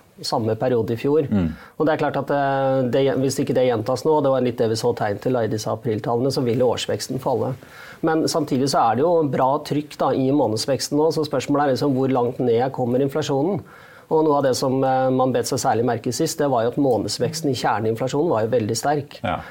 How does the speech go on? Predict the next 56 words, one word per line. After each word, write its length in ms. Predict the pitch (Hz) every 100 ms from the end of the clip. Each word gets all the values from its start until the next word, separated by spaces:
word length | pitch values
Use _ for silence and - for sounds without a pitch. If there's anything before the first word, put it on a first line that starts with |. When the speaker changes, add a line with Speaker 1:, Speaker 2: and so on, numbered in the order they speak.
| -
Speaker 1:
Så, 160 | 156 151
så 80 | 165
det 40 |
er 80 | 156
klart 160 | 151
du 80 | 147
kan 160 | 156 143
få 100 | 156
årsveksten 540 | 123 113 131 - 156
litt 180 | 131 127
ned 240 | 127 135 165
på 60 |
grunn 160 | 131 127
av 60 | 123
disse 240 | 113 120
basisvirkningene, 1000 | 120 110 110 107 - 123 120 131 143 180
som 140 | 170 151
vi 60 | 147
kaller 260 | 139 127
det, 160 | 160 220
disse 180 | 135 127
år 240 | 123 113 117
over 240 | 117 127
år-effektene. 680 | 120 117 123 110 143 185 269 - - - -
Men 100 | 165
det 80 | 165
er 80 | 151
liksom, 220 | 160 127
hvor 180 | 127 127
er 320 | 135 110 117 127
inflasjonen 460 | 117 135 127 113
på 80 | 135
vei 200 | 123 113 131
etter 400 | 131 - - 120
at 120 | -
det 80 | 113
er 160 | 123 139
uttømt, 460 | 120 - 175 190
da? 140 | 110 101 - 139
Sant? 220 | 139 139
Og 80 | 131
sånn 220 | 127 113
som 160 | - 131
bildet 240 | 117 117 120
er 20 |
nå, 160 | 131 139
så 160 | 147
er 40 | 110
det 100 | 117
fortsatt 320 | - 113 120
veldig 240 | 123 117 113
sterkt 280 | 110 - -
prispress 480 | 113 - 120 -
i 80 | 120 110
amerikansk 480 | 117 123 117 113 104
økonomi. 400 | - - -